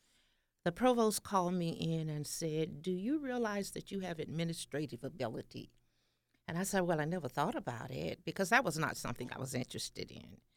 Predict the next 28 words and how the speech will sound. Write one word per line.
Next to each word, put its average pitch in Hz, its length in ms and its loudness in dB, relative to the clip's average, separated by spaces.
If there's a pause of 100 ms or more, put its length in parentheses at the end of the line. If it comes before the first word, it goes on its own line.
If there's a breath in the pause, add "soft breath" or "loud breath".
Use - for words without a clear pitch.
(520 soft breath)
And 190 200 4
he 233 120 4
said, 185 460 4
"You, 233 380 0 (100)
you 185 220 2
are 160 60 4
a - 20 0
leader. 262 640 2
You 196 140 2
do 175 180 2
an 143 220 -2
excellent 202 480 -2
job 170 560 0
in 147 140 -6
the 147 80 -2
assign-, 175 600 -2
assignments 170 560 -4
we've 147 180 -4
given 208 300 -4
you. 127 340 -2 (440 loud breath)
So 240 340 6
we 247 180 4
want 277 300 0
you 240 80 0
to 185 120 -4
think 339 280 -4
about 185 320 -2
that." 156 260 -2